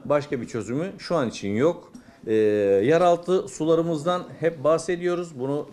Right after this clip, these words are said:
Devlet Su İşleri Bölge Müdürlüğümüze de iletiyoruz. Burada yeraltı kuyularını vuralım. Ama biliyorsunuz ki Türkiye'nin birçok yerinde yeraltı suları, e, gittikçe derinleşmeye başladı. Ve bizim bölgemizde de bu biraz da, e, etkisini göstermeye başladı.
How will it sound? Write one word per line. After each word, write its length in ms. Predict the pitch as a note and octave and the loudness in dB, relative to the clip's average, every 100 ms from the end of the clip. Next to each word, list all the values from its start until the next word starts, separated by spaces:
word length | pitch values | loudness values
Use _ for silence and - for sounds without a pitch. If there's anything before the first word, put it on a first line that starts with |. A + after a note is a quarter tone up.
| A2 | -2
Devlet 280 | A#2+ C#3+ C#3+ | -2 0 -4
Su 120 | D3+ | -6
İşleri 420 | C3 D3+ C#3+ D3 - - - A2+ | -4 -4 -2 -6 -8 -20 -12 0
Bölge 240 | A#2 C#3 | 2 2
Müdürlüğümüze 480 | D3 C#3+ D3 C#3 D#3+ | 0 0 0 0 0
de 40 | |
iletiyoruz. 600 | D#3+ D3+ D3 D3+ D3+ D#3 - - - - | 2 0 0 0 2 0 -8 -20 -20 -4
Burada 460 | B2 B2 B2+ G#2+ - | 0 4 6 4 2
yeraltı 360 | G#2 B2+ C3+ - | 2 4 4 2
kuyularını 320 | C3+ C3 C#3 | 0 2 4
vuralım. 360 | C3+ C3+ C#3 E3+ | 4 4 2 0
Ama 220 | D3 E3+ | 0 2
biliyorsunuz 440 | E3 E3+ F3 E3 D3 | 2 -2 -6 -8 -8
ki 80 | F3+ | -6
Türkiye'nin 420 | E3 E3 D#3+ D#3+ | -4 -2 -4 -4
birçok 320 | D#3+ D#3 C#3 | -2 -2 2
yerinde 440 | C3 B2 B2+ E3+ - | 0 2 0 0 -2
yeraltı 440 | A#2 D#3 D3 E3 | 2 4 4 0
suları, 440 | - B2+ A#2+ C3+ G3 - - - - | -8 -2 0 0 -4 -10 -20 -20 -6
e, 460 | G2 F#2+ F#2 F2 G2+ | 0 2 2 0 -2
gittikçe 480 | C3+ C#3 C3+ C#3+ C#3+ | -4 -6 -4 0 2
derinleşmeye 600 | B2 A#2+ A#2+ A2+ A#2+ A#2+ | 2 2 -2 -2 0 2
başladı. 500 | A2+ G2+ G#2+ A2+ G3+ F3 | 2 0 -4 -4 -4 -4
Ve 160 | E3 | -4
bizim 200 | C3 D#3+ | -2 0
bölgemizde 520 | D3+ C3+ C#3 B2 B2+ | 2 2 0 0 0
de 120 | A#2+ A#2+ | 0 -2
bu 140 | A#2 | 0
biraz 280 | A#2 C3 G#2+ | 2 2 0
da, 100 | - - _ _ - | -6 -8 _ _ -4
e, 80 | G#2 | 0
etkisini 640 | G2 F#2+ A#2 - A2 D3 | 2 2 0 -2 -8 -2
göstermeye 500 | C3+ - A#2+ B2 A#2 | -2 2 0 2 2
başladı. 460 | G#2 G2 G2+ C#3 | 0 -2 -4 -6